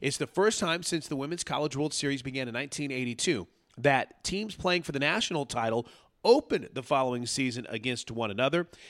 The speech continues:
It'll be the twenty-third time that the teams face each other at some point the following year, including each of the last four seasons. For those of you who are kind of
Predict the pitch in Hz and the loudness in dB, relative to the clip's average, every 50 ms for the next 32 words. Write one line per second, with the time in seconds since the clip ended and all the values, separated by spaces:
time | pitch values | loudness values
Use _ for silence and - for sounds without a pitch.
0 | - - - 139 147 147 135 139 127 127 120 117 - - - - 208 233 240 - | -18 -6 0 0 2 2 2 0 0 -2 -4 -4 -6 -8 -4 -2 -2 -2 -2 -2
1 | - - 262 262 254 - - 220 214 220 214 196 - - - 196 196 196 185 147 | -2 0 0 0 0 0 0 2 2 2 2 0 -4 -4 -2 -2 0 0 0 0
2 | 98 - - - - - - _ _ - 135 127 120 - - 131 123 120 113 - | -2 -4 -8 -16 -20 -20 -20 _ _ 0 0 0 0 0 0 0 0 -2 -2 -6
3 | - - 156 151 143 135 123 - - 139 143 143 139 - 143 120 - - 131 127 | -6 -4 -2 -2 -2 -2 -4 -4 -2 -2 -2 0 0 -2 -2 -2 0 0 0 2
4 | 123 131 120 - - - - - 180 208 - - - 208 185 151 - - 110 - | 2 0 0 -2 0 0 2 2 2 2 0 0 0 0 0 0 -2 -6 -8 -2
5 | - 131 117 113 110 107 107 101 98 98 104 107 127 147 139 - - - - _ | 0 2 2 4 2 2 0 -2 -2 -2 0 0 0 0 0 -2 -8 -20 -20 _
6 | - - 98 92 - - 135 123 120 110 - _ - 208 208 - - - - - | -14 -14 -14 -8 -6 -4 -4 -2 -4 -6 -10 _ -8 -6 -6 -6 -6 -6 -6 -6
7 | - - - _ _ _ - 104 95 82 95 104 117 113 110 110 107 - - - | -6 -8 -16 _ _ _ -12 -10 -8 -6 -2 0 0 2 2 0 -2 -4 -8 -12
8 | - - 127 123 120 110 104 - - 135 135 127 143 151 143 131 - - 120 110 | -10 -6 -2 0 0 0 0 0 -2 -2 -2 -2 -4 -4 -6 -6 -4 -4 -2 2
9 | 104 135 156 165 143 - 135 113 120 131 139 135 127 139 127 113 95 - - 127 | 6 6 6 6 6 4 2 4 6 6 6 6 6 4 4 4 2 -2 -2 -2
10 | 131 135 120 110 92 | 0 2 2 0 0